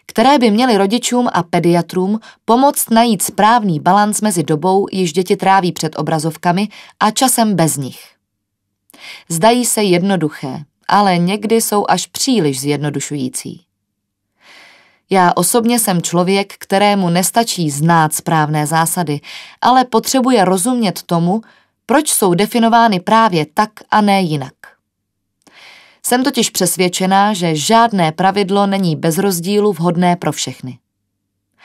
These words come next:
Potřebuji vždy vědět, z jakého důvodu je konkrétní pravidlo doporučováno, abych ho mohla používat vědomě a v situacích, které si je opravdu žádají.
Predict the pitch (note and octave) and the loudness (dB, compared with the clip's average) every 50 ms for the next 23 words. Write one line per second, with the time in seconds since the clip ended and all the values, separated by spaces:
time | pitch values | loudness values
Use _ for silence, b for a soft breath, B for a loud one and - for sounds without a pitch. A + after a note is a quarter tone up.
0 | B B B B B B F#3 F3+ F3+ - A3+ A3 G3+ A3+ A#3+ A3+ F#3 D3+ D3 D3 | B B B B B B -2 -2 0 0 0 0 2 2 2 2 2 0 -2 -4
1 | D3+ D#3+ A#3 A#3 G3 D#3+ E3 E3+ F3 F3 G#3 G#3+ G#3+ - B B B B B D3+ | -6 -2 0 0 0 0 0 0 0 0 0 -2 -2 -4 B B B B B -4
2 | D3+ D#3+ F3 F3+ E3 - G3 F#3+ F#3+ F#3+ A3 G#3+ F#3+ F3 E3 E3+ F3 D#3+ F#3 G#3+ | 0 4 4 4 4 2 0 0 0 2 0 2 2 0 0 0 -2 -2 0 0
3 | A3+ G3 F3+ - F#3 F3 D#3+ - F#3+ F#3+ F#3 F3+ G3+ F#3+ F3+ - F3+ F3+ F#3+ F3+ | 0 0 0 0 -2 -2 -2 0 0 -2 -2 -2 -4 -4 -2 0 -2 0 0 0
4 | F3 D#3+ C3+ D3+ - - D#3 D#3 D#3 D3+ - F3 E3 D#3+ E3+ E3+ E3+ E3+ F3+ G#3 | -2 -2 -2 -4 -6 -4 -4 -4 -4 -4 -4 -4 0 2 2 2 2 2 0 -2
5 | G#3 B B B B B B B B - C4 C4 B3 C#4 A#3+ G3 F3 E3+ E3+ E3+ | -4 B B B B B B B B -2 0 0 0 0 0 0 0 0 2 2
6 | F#3+ A3 G#3+ G3 G3 - - F#3+ A3+ A3 G#3 F#3+ G#3+ A3 F3 D3+ - - - E3+ | 2 2 2 2 0 0 0 -2 -2 -2 -2 -2 -2 -2 -2 -2 -4 -2 -2 -2
7 | F3+ F3+ G3+ G3 G3 G3+ G3+ G3+ G3 b b b b E3 E3 - - - F3+ F3 | -2 0 0 -2 0 -2 -2 -2 -4 b b b b -2 -2 -2 -2 -2 -2 -2
8 | - F#3+ G3+ G3+ G3+ - - A3 G#3+ A3 A3 - - - - B3+ C4 B3+ B3+ B3 | 0 0 0 0 0 -2 -4 -4 -4 -4 -4 -8 -10 -4 0 2 4 4 4 2
9 | B3 - A3+ A3 G#3+ - - F#3 F3+ - F#3 F#3 F3 E3 F3+ F3+ F3 E3 D#3 C#3+ | 0 -2 -2 -2 -2 -2 -4 -6 -4 -2 -2 -2 0 0 -2 -2 -2 -2 -2 -4
10 | C#3 - C#3 C#3+ - - D#3+ | -4 -6 -8 -10 -10 -12 -14